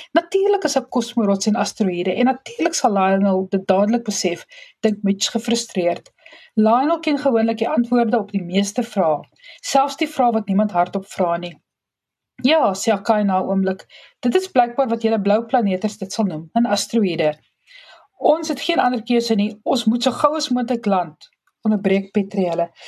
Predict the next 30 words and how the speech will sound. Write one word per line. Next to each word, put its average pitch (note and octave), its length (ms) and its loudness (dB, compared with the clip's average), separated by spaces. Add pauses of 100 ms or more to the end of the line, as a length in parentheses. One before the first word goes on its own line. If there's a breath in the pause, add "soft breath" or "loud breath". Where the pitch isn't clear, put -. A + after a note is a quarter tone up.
(220 loud breath)
"Terwyl A#3+ 360 4
ons F4+ 160 -2
nog - 140 -8
beheer A#3+ 260 2
het B3 140 -8
oor C4+ 60 2
die A3 160 2
astrotuig, A#3 460 0
moet A3+ 180 0
ons D#4+ 140 -2
probeer C4+ 300 0
red G3 220 0
wat A3+ 120 -4
ons A3+ 200 -2
kan. E3+ 300 -2 (320)
Iets F4 220 -2
is E4+ 140 -2
op C#4+ 60 -4
die B3+ 140 -4
punt A#3 220 0
om A3 100 -2
in G3+ 140 0
te G3+ 100 -2
gee. F3 400 -4 (100)
Julle A3+ 240 0
kan C4+ 180 -2
dit C#4+ 140 -4
tog A3+ 160 -4
seker A#3+ 340 -2
hoor." F3+ 380 0